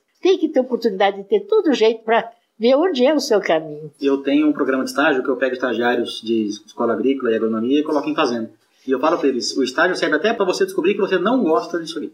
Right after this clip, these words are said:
Speaker 2: Então,
Speaker 1: É, é pra
Speaker 2: venha,
Speaker 1: isso mesmo,
Speaker 2: fique
Speaker 1: é
Speaker 2: no estágio.
Speaker 1: maravilhoso,
Speaker 2: Você
Speaker 1: é
Speaker 2: descobriu que você não
Speaker 1: maravilhoso.
Speaker 2: gosta, tá ótimo. Você descobriu que você não gosta,
Speaker 1: Então,
Speaker 2: vai fazer outra
Speaker 1: pronto.
Speaker 2: coisa.
Speaker 1: Você vai fazer outra coisa. Não, daí eu vou fazer,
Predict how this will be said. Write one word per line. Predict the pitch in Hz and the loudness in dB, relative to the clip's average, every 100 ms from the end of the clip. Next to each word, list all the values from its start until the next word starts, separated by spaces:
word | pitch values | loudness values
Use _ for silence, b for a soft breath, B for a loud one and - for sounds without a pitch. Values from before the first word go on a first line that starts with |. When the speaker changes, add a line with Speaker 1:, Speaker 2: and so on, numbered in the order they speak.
| _ | _
Speaker 2:
Então, | - | 2
Speaker 1:
É, | 214 220 | 2 4
é | |
pra | 254 440 | 4 4
Speaker 2:
venha, | 427 | 4
Speaker 1:
isso | - 392 | 4 2
mesmo, | 339 330 | 4 4
Speaker 2:
fique | 330 | 4
Speaker 1:
é | |
Speaker 2:
no | 349 | 4
estágio. | 392 392 | 4 4
Speaker 1:
maravilhoso, | 349 302 392 330 | 4 4 4 4
Speaker 2:
Você | 220 | 4
Speaker 1:
é | |
Speaker 2:
descobriu | 262 294 381 | 4 4 4
que | 392 | 4
você | 294 | 4
não | |
Speaker 1:
maravilhoso. | 320 277 208 | 4 4 0
Speaker 2:
gosta, | - 147 | 0 -2
tá | - 254 | 0 2
ótimo. | 247 - 214 - | 2 0 -8 -8
Você | - | -6
descobriu | 185 196 185 | -4 -4 -4
que | - | -2
você | |
não | 196 | 0
gosta, | 196 190 | 0 0
Speaker 1:
Então, | - | 0
Speaker 2:
vai | 160 | -2
fazer | 175 190 | 0 -2
outra | 123 | -2
Speaker 1:
pronto. | - | -4
Speaker 2:
coisa. | 107 - | -6 -4
Speaker 1:
Você | 214 | -2
vai | 196 185 | 0 0
fazer | 226 226 | 0 -2
outra | 294 330 | 0 0
coisa. | 330 185 180 - - _ _ | 0 -2 -2 -12 -14 _ _
Não, | 208 214 196 | 0 0 2
daí | 196 311 254 | 2 2 2
eu | 220 | 2
vou | 240 247 | 0 2
fazer, | 208 196 208 214 202 | 0 2 2 4 2